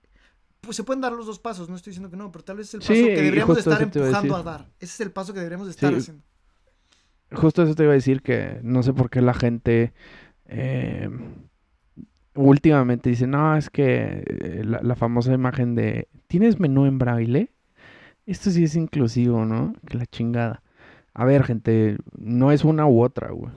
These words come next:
Speaker 1: Es que pueden ser las dos, claro.
Speaker 2: Pueden ser las dos al mismo tiempo y no tienes un pedo, güey. O sea,
Speaker 1: Sí.
Speaker 2: n-,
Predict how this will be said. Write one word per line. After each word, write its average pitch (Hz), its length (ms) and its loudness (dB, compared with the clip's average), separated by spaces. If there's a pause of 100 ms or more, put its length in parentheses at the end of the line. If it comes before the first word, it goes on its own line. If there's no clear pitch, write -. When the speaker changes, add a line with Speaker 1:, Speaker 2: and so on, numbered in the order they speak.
Speaker 1:
Es 247 100 -12
que 269 60 -4
pueden 262 220 -6
ser 285 160 -4
las 208 180 -6
dos, 226 220 -6
claro. 196 540 -12 (180)
Speaker 2:
Pueden 151 260 2
ser 165 160 4
las 143 180 4
dos 143 180 6
al 139 120 2
mismo 131 260 0
tiempo 127 380 0
y 131 40 2
no 120 120 0
tienes 120 260 0
un 117 180 -2
pedo, 113 360 -4
güey. 101 240 -6 (180)
O - 40 -20
sea, 110 380 -6 (260)
Speaker 1:
Sí. 240 380 -16 (300)
Speaker 2:
n-, 113 240 -4